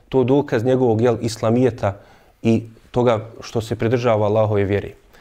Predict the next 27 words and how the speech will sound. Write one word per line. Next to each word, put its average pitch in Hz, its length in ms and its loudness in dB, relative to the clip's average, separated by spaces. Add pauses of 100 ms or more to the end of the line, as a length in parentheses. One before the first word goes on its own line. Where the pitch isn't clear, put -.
(240)
Dakle, 113 360 -4 (320)
kako 165 320 0
šeitan 160 400 0
se 131 220 -2 (340)
izigrava 139 540 2
sa - 140 -6
ljudskim 139 540 0
razumima. 107 480 -2 (500)
A 123 120 0
dakle, 135 300 0
štetnost 170 540 0
alkohola 143 500 2
je 123 160 -2 (580)
mnogostruka. 135 640 0 (160)
I 113 60 0
zato 156 300 2
u 160 40 4
ovom 160 220 2
ajetu 156 480 0 (360)
Allah 151 240 2
uzvišeni, 160 400 2
jel, 165 220 2
vidimo, 160 300 2
kaže, 156 440 0
"Hamr" 190 460 0
i 165 100 4
"Mejsir". 170 520 2